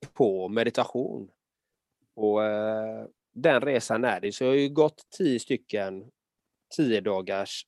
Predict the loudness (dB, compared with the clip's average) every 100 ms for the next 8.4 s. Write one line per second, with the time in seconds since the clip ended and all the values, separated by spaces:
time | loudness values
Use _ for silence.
0 | _ _ -6 -6 -6 -8 -8 -6 -10 -6
1 | -8 -8 -18 _ 0 4 4 4 2 4
2 | 0 0 -6 -14 -16 _ _ _ _ _
3 | _ _ _ _ _ _ _ _ 4 4
4 | 2 -4 -8 -6 -4 -4 -4 _ _ _
5 | _ _ _ _ _ _ _ _ _ _
6 | -6 -4 -4 -6 -10 _ 2 2 2 2
7 | 4 4 0 4 4 6 2 0 -2 -4
8 | -6 -8 -8 -16